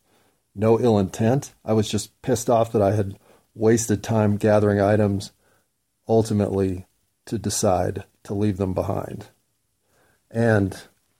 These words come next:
I've never been back to this Walmart. Of course, that's the only thing I could say is, I'm,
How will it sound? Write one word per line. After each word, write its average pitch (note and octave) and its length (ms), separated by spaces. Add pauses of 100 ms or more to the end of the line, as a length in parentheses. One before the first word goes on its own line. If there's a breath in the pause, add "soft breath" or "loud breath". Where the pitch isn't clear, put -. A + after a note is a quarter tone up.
(120)
I've A2+ 100
never C3 220
been G#2 160
back G2 240
to F#2+ 80
this F#2+ 160
Walmart. F#2 600
Of - 100
course, G2+ 240
that's G#2 180
the - 100
only G2 220
thing G2+ 160
I F#2+ 100
could G2 140
say G2 220
is, G2 100
I'm, G2 160